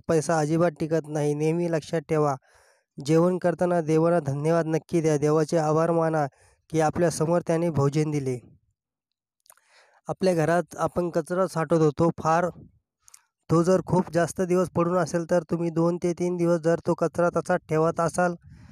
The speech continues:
आणि हा कचरा जर मुख्य प्रवेशद्वाराजवळ असेल तर मित्रांनो, त्यामुळे सुद्धा घरात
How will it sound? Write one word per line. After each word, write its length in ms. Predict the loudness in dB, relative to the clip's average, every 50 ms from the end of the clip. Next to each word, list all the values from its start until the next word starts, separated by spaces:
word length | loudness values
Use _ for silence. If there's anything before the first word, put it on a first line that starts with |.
| -20 -20 _ _ _ -8
आणि 180 | -6 -4 -2 -2
हा 160 | -2 -2 -2 -2 -2
कचरा 420 | -6 -4 -2 -2 -2 0 -2 -2 -4 -8 -18 _ _ _ _ _ _ _ _ _ _ _ _ _ _ _ _ _ _ _ _ _ -4
जर 160 | -4 -2 -2
मुख्य 460 | -2 -4 -8 -10 _ -4 -2 0 0 -2 -4 -6 _ -4
प्रवेशद्वाराजवळ 1500 | 0 0 2 2 2 0 0 -2 -10 -16 -18 _ _ _ _ _ _ -20 _ -2 0 2 2 4 2 2 2 2 2 4
असेल 420 | 2 2 0 0 -2 -4 -4 -2
तर 80 | -2 -2
मित्रांनो, 460 | -2 -2 -4 -2 -2 -2 0 0 -2
त्यामुळे 600 | -2 0 0 0 0 2 2 2 2 2 0 0 -2 -8 _ _ _ _ _ _ _ _ _ _ _ _ _ -20 -20 -20 -20 -20 -20 -20 -20 -20 _ _ _ _ _ _ _ _ _ _ -20 -20 _ _ _ _ -18 -16 -16 -16 -18 _ _ _ _ _ -16
सुद्धा 340 | -4 -4 -4 0 0 0 0
घरात 260 | 0 0 0 0